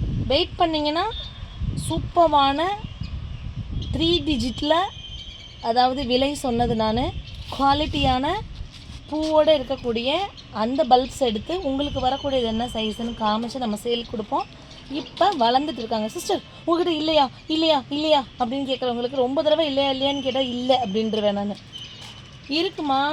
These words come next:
சேலுக்கு, ஆனா இப்போதைக்கு கொடுக்கலாமா, சேலுக்கு இல்லை, but இருக்கு" அப்படின்னு சொன்னா கேட்குறது இல்லை.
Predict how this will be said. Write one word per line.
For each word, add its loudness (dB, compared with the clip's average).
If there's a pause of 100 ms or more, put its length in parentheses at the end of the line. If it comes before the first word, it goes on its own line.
சேலுக்கு, -2
ஆனா -2
இப்போதைக்கு -6
கொடுக்கலாமா, -2 (300)
சேலுக்கு 0
இல்லை, -2 (120)
but 0 (180)
இருக்கு" -4
அப்படின்னு -4
சொன்னா -2 (100)
கேட்குறது -6
இல்லை. -2